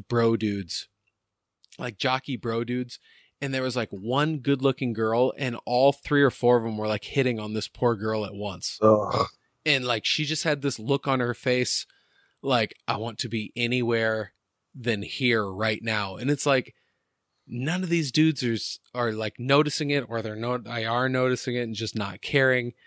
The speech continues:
Speaker 1: And then, and in my mind, I'm pr-, I'm just like, you know, how would you feel if some, if, if some, <laughs> like, super aggressive gay dude <laughs> was trying to get on with you?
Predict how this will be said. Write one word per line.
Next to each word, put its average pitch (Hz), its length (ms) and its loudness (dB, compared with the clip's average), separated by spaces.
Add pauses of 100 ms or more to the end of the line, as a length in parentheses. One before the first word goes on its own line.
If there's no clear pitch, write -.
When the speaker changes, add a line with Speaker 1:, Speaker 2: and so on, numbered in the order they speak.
(560)
Speaker 1:
And 165 240 0
then, 160 280 -2 (580)
and 165 120 4
in 170 100 4
my 156 100 4
mind, 160 240 4
I'm 147 120 2
pr-, 156 100 0
I'm 131 320 -2
just - 180 -4
like, 113 180 0 (580)
you 170 120 -6
know, 208 220 0
how 208 180 0
would 240 200 0
you 175 140 0
feel 131 680 2 (500)
if 143 160 0
some, 139 520 0 (840)
if, 156 340 2
if 151 220 2
some, 170 240 2
<laughs> - 20 0
like, 160 220 0
super 180 440 0
aggressive 151 640 -2
gay 147 260 4
dude 127 440 2
<laughs> - 60 -16
was 160 260 2
trying 151 340 0
to 139 80 0
get 143 200 2
on 143 220 0
with 127 180 -2
you? 101 180 -2